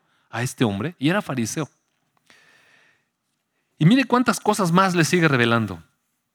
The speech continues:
"Es necesario que el Hijo del Hombre sea levantado para que todo aquel que cree en él no se pierda, mas tenga vida eterna". ¿Sabe usted que <clears throat> si usted revisa el Antiguo Testamento, hay muy pocas citas que hablan de la vida eterna? Mire,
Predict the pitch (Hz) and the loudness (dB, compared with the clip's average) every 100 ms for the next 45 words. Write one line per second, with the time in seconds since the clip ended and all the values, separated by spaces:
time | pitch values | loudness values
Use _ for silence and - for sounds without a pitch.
0 | _ _ - 160 170 139 131 151 196 170 | _ _ -2 2 2 0 2 2 2 2
1 | 120 147 165 143 131 170 160 139 156 156 | 0 0 2 4 4 4 2 0 0 0
2 | 117 117 175 202 190 - _ _ _ _ | 0 2 0 0 -2 -10 _ _ _ _
3 | _ _ - 160 165 151 160 143 220 240 | _ _ 0 4 2 4 2 4 2 4
4 | 240 233 226 - 185 196 190 202 208 _ | 2 2 2 2 0 4 2 2 -6 _
5 | _ _ _ _ _ 165 185 247 277 - | _ _ _ _ _ 4 6 4 2 -6
6 | _ _ _ _ _ 113 131 220 - 175 | _ _ _ _ _ 0 4 4 2 -2
7 | - 214 214 190 143 - _ _ _ _ | 2 2 0 -2 -4 -8 _ _ _ _
8 | 143 135 - - 180 180 170 165 - 131 | 0 0 0 0 2 4 2 -2 -2 0
9 | 160 143 131 131 120 107 - _ _ - | 4 2 2 0 0 -4 -8 _ _ -2
10 | 247 285 - 220 - 180 - - 220 156 | 2 2 2 0 0 -2 -2 0 2 2
11 | 175 160 262 285 226 196 160 214 202 156 | 2 0 2 2 2 2 2 0 0 -2
12 | 139 131 131 147 180 - - - 202 233 | 0 2 2 0 -6 -8 -20 -6 0 4
13 | 269 320 - 254 240 175 214 208 180 180 | 4 2 0 -2 0 0 0 0 0 2
14 | 180 175 160 135 151 147 165 160 131 104 | 2 4 4 4 4 4 2 0 0 -2
15 | - | -8